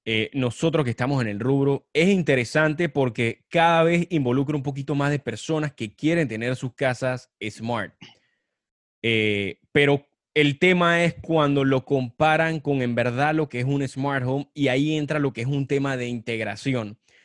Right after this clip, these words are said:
Eh, porque un smart home no es, bueno, yo puedo prender las luces de mi celular y a distancia, belleza. Un smart home es que todos los productos que tú tengas en tu casa, todos los dispositivos, sea un aire acondicionado, sean las luces, sea el audio, sea la cerradura, las cortinas,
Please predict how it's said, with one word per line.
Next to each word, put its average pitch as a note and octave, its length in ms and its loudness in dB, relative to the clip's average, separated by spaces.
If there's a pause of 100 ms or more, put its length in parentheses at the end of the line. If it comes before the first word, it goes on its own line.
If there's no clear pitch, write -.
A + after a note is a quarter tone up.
(160)
Eh, B2 300 0
porque B2 200 -2
un F3 180 0
smart E3+ 320 -2
home E3 160 -2
no E3 220 -2
es, D#3+ 160 -4
bueno, D3 240 -2
yo C#3 140 0
puedo E3+ 120 -4
prender C#3 540 -2 (640)
las B2 260 0
luces D#3 340 2
de C3+ 80 0
mi A#2+ 60 -2
celular A2+ 400 -4
y C#3 80 -2
a C3 60 -2
distancia, G#2+ 680 -8 (160)
belleza. A2 640 -4 (480)
Un F3 220 2
smart E3 260 2
home E3+ 160 0
es C#3+ 140 0
que D3 140 -2
todos G#3+ 260 0
los G3 140 2
productos D3+ 520 0
que A2+ 120 -10
tú C#3+ 120 -8
tengas E3 280 -6
en C3 100 -6
tu A#2 100 -12
casa, B2 300 -4
todos F3 140 -4
los F3 120 -2
dispositivos, B2+ 720 -6
sea C#3 160 -4
un C#3+ 140 -4
aire C#3+ 140 -4
acondicionado, B2+ 760 -6
sean C3+ 220 -8
las A#2 160 -6
luces, C3 400 -2
sea A#2+ 160 -6
el A#2+ 100 -4
audio, B2+ 280 -2
sea C3+ 140 -6
la C3+ 60 -8
cerradura, A#2+ 560 -4
las G#2+ 160 -12
cortinas, C#3+ 600 -4